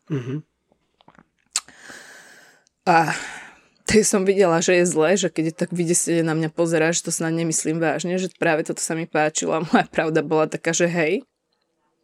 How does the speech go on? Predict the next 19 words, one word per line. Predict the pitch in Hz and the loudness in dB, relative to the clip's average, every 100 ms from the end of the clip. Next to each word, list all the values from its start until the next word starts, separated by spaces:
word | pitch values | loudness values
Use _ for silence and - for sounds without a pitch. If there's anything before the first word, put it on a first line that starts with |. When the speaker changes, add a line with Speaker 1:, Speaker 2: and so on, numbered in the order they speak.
| _ - | _ -10
Speaker 1:
Mhm. | 127 113 135 139 _ _ _ _ _ _ - - _ _ _ _ | -8 -8 -10 -12 _ _ _ _ _ _ -20 -20 _ _ _ _
Speaker 2:
A, | 175 165 165 180 - - - _ _ _ _ 165 165 _ _ _ _ _ _ _ _ _ _ - | 2 4 4 0 -8 -20 -20 _ _ _ _ _ _ _ _ _ _ _ _ _ _ _ _ -12
a | 208 | -10
popri | - 202 220 202 | -2 0 2 0
tom, | - 196 208 220 - _ - | 2 2 2 -2 -6 _ -6
keby | - 185 | -2 -2
som | 185 | -2
to | 180 | 0
mala | 208 175 175 | 2 2 0
tak | - 185 - | -4 -8 -10
ako, | - 180 180 - _ _ _ _ _ _ _ _ _ _ | -4 -4 -4 -10 _ _ _ _ _ _ _ _ _ _
neviem, | 185 196 220 196 | -4 -2 -2 -6
preniesť | - 214 233 226 190 | 2 4 4 2 0
do | 175 | 0
života, | 165 165 175 - 202 285 302 _ _ _ _ _ _ _ _ _ _ - _ - - 196 | 0 -2 -2 -2 -2 -2 -8 _ _ _ _ _ _ _ _ _ _ -20 _ -20 -20 -4
tak | 185 | -4
chlap, | - 196 196 | 0 0 0
ktorý | - 214 | 0 2
mi | 196 | 2